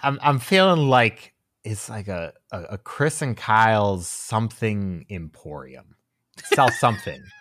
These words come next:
Speaker 1: I don't know what. It just, it fits. I don't know what
Speaker 2: Yeah.
Speaker 1: we would sell in bulk, but it
Speaker 2: Mm.
Speaker 1: would have to be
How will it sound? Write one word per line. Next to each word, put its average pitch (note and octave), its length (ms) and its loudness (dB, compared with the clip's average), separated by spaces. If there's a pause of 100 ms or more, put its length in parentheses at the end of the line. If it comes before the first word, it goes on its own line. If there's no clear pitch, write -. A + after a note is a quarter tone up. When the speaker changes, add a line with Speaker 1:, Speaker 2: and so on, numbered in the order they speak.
(100)
Speaker 1:
I - 80 0
don't C3 80 2
know D#3 120 6
what. C3+ 260 4
It A2 80 -6
just, A#2+ 160 -6
it A#2+ 160 -6
fits. - 800 -8 (500)
I C#3+ 160 6
don't G#3 220 4
know E3 180 4
what C3 360 4
Speaker 2:
Yeah. C#3+ 220 0 (680)
Speaker 1:
we A2 300 -2
would G2+ 180 -6
sell D#2 500 -8
in A#2 220 -4
bulk, F3 140 -2
but E3+ 320 -2
it - 20 -2
Speaker 2:
Mm. - 40 -2
Speaker 1:
would G#2+ 100 -6
have B2+ 180 -6
to A#2 80 -10
be F#2+ 320 -4